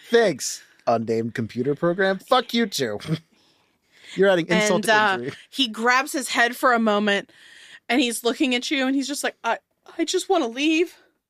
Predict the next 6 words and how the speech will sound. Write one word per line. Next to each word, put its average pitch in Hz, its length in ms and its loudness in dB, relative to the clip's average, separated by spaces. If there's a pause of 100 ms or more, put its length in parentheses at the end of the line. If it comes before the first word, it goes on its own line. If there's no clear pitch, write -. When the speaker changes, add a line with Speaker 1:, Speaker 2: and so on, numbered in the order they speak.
(340)
Speaker 3:
I 220 80 -8
just, - 440 -6
I 220 100 2
just - 500 -4
wanna 196 220 -8
leave." 160 460 -12